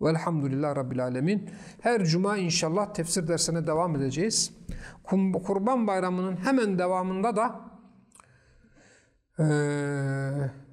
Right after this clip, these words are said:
büyük bir ihtimalle cumartesi gündüz olabilir veya bilemiyorum, hanımlara, sadece hanımlara, bir gün akşam da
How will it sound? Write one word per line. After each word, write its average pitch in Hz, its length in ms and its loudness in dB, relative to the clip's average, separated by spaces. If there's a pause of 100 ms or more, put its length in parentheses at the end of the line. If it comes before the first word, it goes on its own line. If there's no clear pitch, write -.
(100)
büyük 247 320 2
bir 202 60 2
ihtimalle 165 500 0
cumartesi 175 640 0
gündüz 170 380 0
olabilir 143 500 0
veya 151 280 -2
bilemiyorum, 151 560 0
hanımlara, 156 640 0 (140)
sadece 160 440 0
hanımlara, 139 560 0 (920)
bir 220 60 4
gün 190 160 4
akşam 165 480 2
da - 280 -4